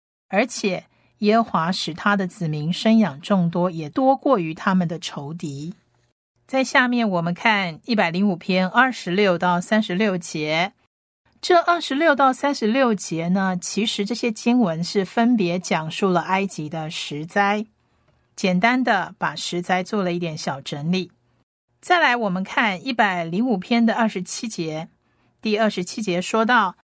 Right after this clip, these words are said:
在敌人中间显他的神迹，在寒地显他的奇事。总而言之，就是他们行了他的神迹的意思。尽管诗篇作者将摩西和亚伦作为动词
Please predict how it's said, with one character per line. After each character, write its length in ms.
在 260
敌 200
人 220
中 240
间 280
显 360
他 240
的 140
神 280
迹， 380
在 280
寒 400
地 280
显 360
他 240
的 160
奇 320
事。 360
总 240
而 80
言 180
之， 160
就 140
是 260
他 200
们 140
行 260
了 120
他 220
的 100
神 340
迹 220
的 100
意 200
思。 280
尽 220
管 280
诗 200
篇 240
作 240
者 480
将 300
摩 300
西 280
和 200
亚 240
伦 340
作 240
为 220
动 260
词 420